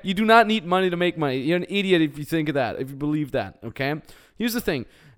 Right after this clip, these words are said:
Everybody thinks that if, oh, Facebook ads are this, like, magical thing. I gotta,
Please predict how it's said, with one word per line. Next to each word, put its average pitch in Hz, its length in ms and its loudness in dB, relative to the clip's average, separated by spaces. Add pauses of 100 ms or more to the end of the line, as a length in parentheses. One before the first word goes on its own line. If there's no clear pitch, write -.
Everybody 240 400 2
thinks 233 300 -4
that 180 240 -4
if, 170 220 -6
oh, 170 180 -4
Facebook 185 460 -10
ads 175 240 -4
are 165 80 0
this, 147 120 -4
like, 135 180 -8
magical 151 440 -6
thing. 147 260 -4
I 131 40 -4
gotta, 143 260 -2